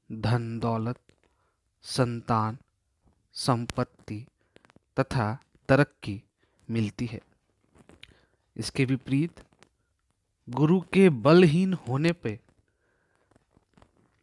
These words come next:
जातक को विपरीत फल जैसे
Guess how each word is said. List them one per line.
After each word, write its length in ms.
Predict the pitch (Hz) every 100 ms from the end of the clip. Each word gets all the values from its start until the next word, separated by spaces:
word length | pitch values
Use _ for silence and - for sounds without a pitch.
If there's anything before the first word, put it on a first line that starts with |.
| _ - - - - -
जातक 480 | 123 117 - 120 -
को 220 | 117 120 - - _ - _ _ _ _ _ _ _ _ _ _ _ -
विपरीत 640 | 131 - 175 190 208 - 160
फल 360 | - 143 104 - _ _ -
जैसे 600 | 107 120 113 - 117 131